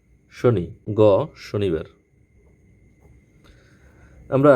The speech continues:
সমাধান করব প্রশ্ন পাঁচ। প্রশ্ন পাঁচে বলা আছে, যদি কোনো মাসের দ্বিতীয় দিন সোমবার হয়,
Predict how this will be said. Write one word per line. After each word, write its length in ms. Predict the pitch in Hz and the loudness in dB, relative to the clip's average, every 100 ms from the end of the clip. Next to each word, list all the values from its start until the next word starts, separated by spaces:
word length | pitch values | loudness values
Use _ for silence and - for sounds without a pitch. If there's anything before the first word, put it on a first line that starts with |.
| 127 | 2
সমাধান 400 | 135 131 127 131 | 0 0 2 0
করব 240 | 139 123 127 165 - _ _ _ _ _ - | -2 0 -2 -4 -14 _ _ _ _ _ -8
প্রশ্ন 220 | 113 - 117 | -8 -8 -4
পাঁচ। 300 | 101 95 113 - - _ _ _ _ _ _ _ _ _ _ - | 0 0 -2 -12 -20 _ _ _ _ _ _ _ _ _ _ -6
প্রশ্ন 180 | 120 120 | -4 -2
পাঁচে 200 | 127 131 | -2 -2
বলা 220 | 117 104 95 | 0 0 0
আছে, 240 | 92 120 175 - 104 | -2 -6 -8 -10 -14
যদি 240 | 104 120 135 | -4 -4 -2
কোনো 200 | 135 123 | -4 -2
মাসের 340 | 120 107 - 104 | -2 -2 -4 -8
দ্বিতীয় 360 | 104 117 113 127 | -6 -6 0 0
দিন 200 | 107 101 139 - - - _ _ _ _ | 0 -2 -6 -14 -20 -20 _ _ _ _
সোমবার 420 | - - 120 110 92 | -12 -4 0 0 0
হয়, 200 | 95 | -2